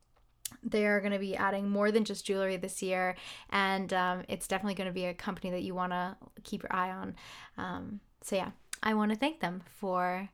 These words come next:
being a part of this, and I hope you enjoy your Golden Code pieces as well. So let's dive in. Let's dive in.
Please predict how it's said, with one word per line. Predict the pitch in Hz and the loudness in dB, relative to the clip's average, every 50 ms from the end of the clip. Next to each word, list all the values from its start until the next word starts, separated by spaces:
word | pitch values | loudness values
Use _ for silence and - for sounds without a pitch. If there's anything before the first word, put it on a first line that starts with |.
| _ _ _ _ _ _ _ _ | _ _ _ _ _ _ _ _
being | - 202 185 180 180 | -4 -4 -2 -2 -6
a | |
part | 180 - - 185 175 - | -8 -6 -4 -4 -4 -2
of | - 185 180 | -4 -6 -4
this, | 180 165 170 180 - - - - - | -4 -4 -4 -4 -4 -6 -8 -8 -6
and | 202 185 180 185 190 185 185 - - _ - | -6 -4 -4 -4 -6 -8 -10 -14 -14 _ -6
I | 185 | -6
hope | 190 185 - 202 185 - | -6 -4 -4 -4 -4 -4
you | 196 190 190 185 | -4 -4 -4 -2
enjoy | 185 185 175 - 185 180 | -2 -2 -2 -2 -2 0
your | 180 180 175 175 180 180 180 180 | -2 -2 -2 0 0 0 0 -2
Golden | 175 - 170 175 170 180 180 190 | -4 -6 -6 -4 -4 -4 -6 -6
Code | - - 185 180 180 - | -4 -2 -2 -2 -2 -4
pieces | - 202 185 180 - 180 180 | -8 -8 -6 -6 -6 -6 -6
as | 180 180 - | -8 -6 0
well. | 190 185 180 - - 202 - _ _ _ _ _ - - - - - - - - - - - | 2 2 2 2 -2 -6 -12 _ _ _ _ _ -20 -20 -18 -18 -18 -18 -18 -20 -20 -18 4
So | - 262 254 | 6 8 8
let's | 247 247 247 240 262 254 - - | 8 8 6 4 2 0 -2 2
dive | - 285 277 277 285 285 277 - | 6 8 8 8 8 6 4 0
in. | - 415 415 415 415 415 415 403 403 403 - - 269 262 | -2 -2 0 0 0 0 0 0 0 0 0 0 4 8
Let's | 269 285 294 302 294 - - - 226 214 | 10 10 10 10 8 4 0 -4 -4 2
dive | - 269 254 254 262 269 277 269 - - - - | 6 8 10 10 10 10 8 8 4 -2 4 10
in. | 269 294 302 285 262 226 208 202 | 12 12 12 12 12 10 6 2